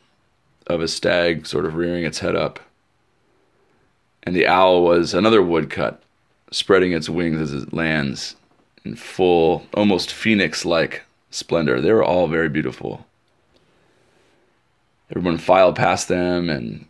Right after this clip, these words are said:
complimented the artists, and then into breakfast.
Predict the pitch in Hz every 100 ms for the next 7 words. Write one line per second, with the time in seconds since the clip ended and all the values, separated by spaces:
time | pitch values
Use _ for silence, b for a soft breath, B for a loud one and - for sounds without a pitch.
0 | - 85 85 87 90 87 76 80 78 -
1 | 87 87 90 - - - - 85 87 90
2 | 87 104 76 64 - - -